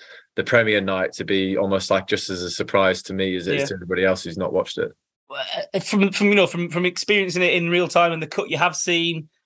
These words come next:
Speaker 2: what do you think the, the message, what, what, what, what do you expect people to take away from, from seeing this film about you?
Speaker 1: Um, well, I think people who don't know me will walk out of that knowing a lot more about me.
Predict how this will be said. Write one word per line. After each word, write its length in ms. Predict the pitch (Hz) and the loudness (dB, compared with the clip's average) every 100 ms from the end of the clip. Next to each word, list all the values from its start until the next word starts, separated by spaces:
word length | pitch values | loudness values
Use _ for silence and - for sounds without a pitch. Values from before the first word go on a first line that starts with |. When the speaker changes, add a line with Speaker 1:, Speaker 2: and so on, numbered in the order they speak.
| _ _ | _ _
Speaker 2:
what 400 | 170 196 226 180 | -10 2 2 2
do 80 | 208 | 0
you 100 | 208 | -2
think 320 | - 202 185 | 0 0 2
the, 380 | 185 180 175 170 _ _ _ _ _ - | 2 4 2 -2 _ _ _ _ _ -6
the 80 | |
message, 480 | 170 180 180 196 156 | 0 2 2 0 0
what, 180 | 156 175 | 0 0
what, 160 | 180 185 | 2 4
what, 180 | 196 185 | 2 2
what 120 | 185 | 0
do 40 | 190 | 0
you 60 | |
expect 460 | 175 - 190 - - | -4 -2 0 -2 -2
people 340 | 175 165 165 | -4 -4 -6
to 140 | 143 160 | -6 -6
take 300 | 190 165 165 | -2 -2 -2
away 340 | 156 165 160 | 0 0 0
from, 500 | 160 156 156 151 - | -2 -6 -6 -8 -10
from 180 | - 156 | -12 -6
seeing 380 | - 175 165 156 | -2 2 2 0
this 120 | 143 | -4
film 260 | - 151 147 | -2 0 0
about 220 | 143 139 | 0 0
you? 140 | 143 147 _ _ _ - | -2 -8 _ _ _ 0
Speaker 1:
Um, 640 | 143 143 143 147 156 - _ _ _ - | 2 4 4 2 -2 -12 _ _ _ -2
well, 500 | 156 160 107 113 - | 4 6 6 4 2
I 100 | 123 | -4
think 800 | 120 - - - 151 147 - - _ _ _ _ _ _ - | -6 -12 -6 0 0 0 -10 -20 _ _ _ _ _ _ -2
people 260 | 151 151 | 2 4
who 120 | 127 120 | 4 0
don't 380 | - 135 123 110 | 4 4 4 0
know 180 | 101 | -2
me 240 | 98 107 123 _ _ _ - | 0 -4 -6 _ _ _ -2
will 160 | 107 | 0
walk 260 | 101 107 - | 4 4 4
out 180 | 104 104 | 2 2
of 40 | |
that 280 | 104 98 - _ _ _ _ | 2 0 -2 _ _ _ _
knowing 460 | 113 107 104 101 101 | -2 0 0 -2 -2
a 60 | 104 | 2
lot 180 | 101 | 2
more 160 | 101 101 | 4 2
about 220 | 95 98 | 4 2
me. 180 | 101 104 | 0 -8